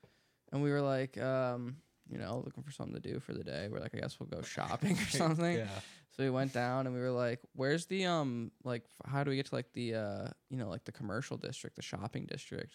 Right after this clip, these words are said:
Speaker 1: Like,
Speaker 2: Mm-hmm.
Speaker 1: and she just looked at us and she was like, "We don't have that."
Speaker 2: <laughs>
Speaker 1: We're like, "What?" My sister was like, "What?" She said, "We don't have one of those." She was like, "Well, do you guys have stores?" She was like, "I mean, I guess there's a few stores. I don't know."
Speaker 2: <laughs>
Speaker 1: She was like,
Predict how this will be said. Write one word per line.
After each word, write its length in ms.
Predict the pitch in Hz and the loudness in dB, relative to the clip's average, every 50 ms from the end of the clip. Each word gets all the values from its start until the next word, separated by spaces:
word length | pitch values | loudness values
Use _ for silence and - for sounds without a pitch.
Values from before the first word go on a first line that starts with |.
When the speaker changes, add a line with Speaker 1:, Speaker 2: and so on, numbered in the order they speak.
| - - | -10 -8
Speaker 1:
Like, 100 | 110 107 | -6 -4
Speaker 2:
Mm-hmm. 160 | 107 107 107 104 - - _ _ _ | -4 -4 -6 -8 -12 -16 _ _ _
Speaker 1:
and 300 | 120 117 107 101 110 - | -6 -4 -4 -4 -6 -8
she 160 | - - - | -8 -8 -8
just 200 | - - - - | -8 -8 -10 -10
looked 200 | - - - - | -10 -10 -8 -8
at 60 | - 78 | -8 -6
us 200 | 82 - - - | -6 -8 -8 -8
and 160 | - - - | -8 -8 -8
she 140 | - - - | -10 -12 -12
was 140 | - - - | -12 -12 -10
like, 140 | - - - - | -10 -12 -10 -8
"We 100 | - - | -8 -8
don't 260 | - - - - - | -8 -10 -10 -10 -8
have 180 | - - - - | -8 -8 -8 -8
that." 960 | - - - - - - 143 123 - 185 139 156 156 131 180 160 - 170 131 135 - _ _ - - - - | -8 -8 -8 -8 -4 -2 0 2 2 2 2 2 2 2 2 0 2 0 -2 -4 -8 _ _ -10 -6 -6 -6
Speaker 2:
<laughs> 400 | - - - - - - _ - | -6 -8 -10 -12 -16 -16 _ -6
Speaker 1:
We're 80 | 127 | -4
like, 120 | 131 127 139 | -4 -2 0
"What?" 300 | 135 135 147 165 151 117 | 2 4 6 4 4 4
My 120 | 139 139 | 2 0
sister 260 | 139 - 143 139 - | -2 -2 -4 -4 -2
was 160 | 139 131 123 - | -2 -2 0 -2
like, 160 | 127 120 - | -2 -2 -2
"What?" 340 | 127 127 135 147 165 - - - _ _ _ _ _ | -2 0 0 0 0 -2 -6 -12 _ _ _ _ _
She 60 | - - | -12 -8
said, 120 | - 139 | -6 -4
"We 80 | 135 117 | -2 -2
don't 180 | - - 123 | -2 -2 -2
have 140 | - - - | -2 -2 -2
one 100 | 60 50 | -2 -4
of 80 | - - | -4 -4
those." 240 | - - - - - | -6 -6 -8 -8 -8
She 60 | 127 | -8
was 100 | 127 - | -6 -6
like, 140 | - - - - | -6 -6 -6 -4
"Well, 80 | - 127 | -4 -2
do 60 | 127 | -2
you 160 | 123 127 127 | -2 0 0
guys 200 | 135 120 123 - - | 2 0 0 0 0
have 140 | 123 120 - | -2 -2 -4
stores?" 720 | - - - - 113 117 127 139 139 147 151 151 - - - _ _ - | -6 -6 -4 -2 -2 0 0 0 0 0 -2 -4 -8 -16 -20 _ _ -18
She 180 | - - 139 | -8 -6 -4
was 180 | 127 123 - - | -4 -4 -4 -6
like, 140 | 113 117 - | -8 -8 -10
"I 240 | - 160 156 - - | -12 -18 -18 -12 -10
mean, 120 | 110 110 104 | -8 -8 -6
I 40 | 113 | -6
guess 300 | 110 - 120 120 - - - | -4 -2 -2 -2 -4 -6 -8
there's 180 | - - - 156 | -8 -8 -8 -8
a 60 | 143 | -8
few 220 | - 120 120 135 | -8 -8 -8 -8
stores. 420 | - - - - - 127 135 151 - - | -8 -8 -6 -4 -2 -2 -4 -4 -4 0
I 100 | - 190 | 2 4
don't 100 | 226 226 | 4 4
know." 140 | 180 165 156 | 2 2 0
Speaker 2:
<laughs> 60 | 156 160 - - - - - - _ - - _ _ _ _ | -2 -4 -6 -10 -14 -16 -20 -20 _ -20 -20 _ _ _ _
Speaker 1:
She 60 | - 135 | -12 -8
was 40 | 127 | -6
like, 160 | 107 104 | -6 -6